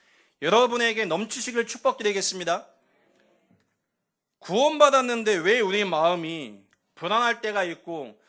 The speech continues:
근심이 될 때가 있고 두렵습니까? 마태복음 사 장을 보니까요. 마귀가 예수님을 유혹하고 시험합니다. 우리 마음속에 마귀가 유혹하고 시험하는 내용들이 있습니다. 그 유혹하고 시험하는 내용들을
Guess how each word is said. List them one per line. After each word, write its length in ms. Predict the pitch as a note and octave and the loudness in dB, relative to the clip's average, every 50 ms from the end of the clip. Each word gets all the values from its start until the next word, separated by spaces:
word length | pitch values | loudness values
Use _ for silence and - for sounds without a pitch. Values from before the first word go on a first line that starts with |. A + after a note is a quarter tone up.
| _ _ _ | _ _ _
근심이 460 | - - G3 G#3+ G#3 - A#3+ C4 C4 | -10 -6 -4 -2 -2 -2 -2 -2 0
될 200 | B3+ A#3+ A3+ A3 | 2 2 2 2
때가 220 | A3+ A3 F#3+ G3 F3+ | 0 -6 -2 0 -2
있고 400 | E3+ D#3+ - E3+ D#3 C3+ A#2 - _ _ _ | -2 -2 -6 -10 -12 -12 -12 -14 _ _ _
두렵습니까? 760 | - D#3+ F3 E3 D#3 - C#3+ B2 A2+ G#2 - G2+ G2+ G2 _ _ _ _ _ _ _ _ | -6 -6 -4 -4 -4 -8 -10 -12 -14 -16 -18 -20 -20 -20 _ _ _ _ _ _ _ _
마태복음 680 | - C3+ C#3+ D#3 - - A3 A3 G#3+ A3 G#3 G#3 G#3 G3 | -2 0 0 0 0 0 -2 0 2 2 2 2 0 2
사 200 | F3+ E3+ D#3+ E3 | 4 4 4 6
장을 200 | G3 A3 A3+ A3 | 4 2 2 2
보니까요. 760 | G#3 G#3 G3 F#3+ F#3+ G3+ G3 G#3 A3+ A3 F#3+ D3 A2 G2 - _ _ _ _ _ _ | 0 -4 -4 -4 -4 -4 -4 -4 -4 -4 -6 -6 -6 -10 -16 _ _ _ _ _ _
마귀가 560 | - C3 C#3+ E3+ D#3+ G#3 A3 A#3 A#3 A3 E3+ | 0 2 2 2 2 0 2 4 4 4 4
예수님을 580 | E3 F3+ F#3 - A3+ A#3+ A#3+ A#3 A3+ A3 G3+ D#3+ | 2 -2 -2 -2 -4 -4 -4 -2 -2 -2 -2 -2
유혹하고 460 | D3+ D#3 F#3 G3 F#3+ G3+ F3+ F#3 F#3+ | -2 -2 -2 0 2 2 0 0 -2
시험합니다. 680 | F#3 - - G#3 G3+ F#3+ F#3 F3 E3 D#3+ C#3+ B2 A2 - - - - - - | -6 -8 -8 -6 -6 -6 -6 -6 -4 -4 -4 -6 -6 -12 -20 -20 -20 -14 -6
우리 220 | F#3+ A3+ C4 B3+ | -2 -2 0 0
마음속에 960 | A#3 F#3 E3+ F3+ A3 A#3 A#3 - C#4 B3+ A3+ A#3+ A#3 G#3 D3+ A2+ G#2 G#2+ _ _ _ _ _ _ | 2 4 4 4 4 4 0 -4 -4 -4 -2 0 -2 -2 -2 -6 -10 -16 _ _ _ _ _ _
마귀가 720 | - B2 D#3 E3+ E3 A3+ A#3 B3+ C4 A#3 G3 C3 G#2 - _ _ _ _ _ _ _ | -4 -2 -2 0 0 -2 0 2 4 4 4 2 -2 -10 _ _ _ _ _ _ _
유혹하고 680 | C3 D3 F#3+ A#3+ C4+ C#4+ C4+ C4+ C4+ C4 B3 A#3+ B3 | -10 -4 -2 0 2 4 6 6 4 4 4 2 0
시험하는 580 | A#3 - - - D4+ D4+ D4+ C#4+ C#4 C#4 C4 G#3 | 0 0 0 0 0 0 0 0 0 0 -2 -2
내용들이 400 | E3 D3+ E3 F#3 G3 G#3 G#3+ F#3+ | -2 -2 -2 -2 -2 -4 -6 -6
있습니다. 540 | D3+ C3+ - - D3 C#3+ C3 B2+ A#2 G#2 - _ _ _ _ | -6 -6 -8 -10 -10 -10 -10 -10 -10 -10 -12 _ _ _ _
그 240 | - - A#3 C4+ C4 | -10 -6 -4 -2 -2
유혹하고 580 | F#3+ D#3 E3+ G3+ A#3 A#3+ B3+ A#3+ A#3+ A3+ A#3 A3 | -4 -4 -4 -4 0 2 2 2 2 2 0 0
시험하는 520 | - - C#4+ C#4+ C#4 C4+ C4 C4 B3+ G#3+ | 0 0 -2 0 0 0 -2 -2 -4 -4
내용들을 680 | D#3+ D#3 E3+ G3 A3 A3+ A3 A3+ A#3 G#3+ D3+ A2+ - | -2 0 0 0 -2 -2 -2 0 0 0 -2 -4 -12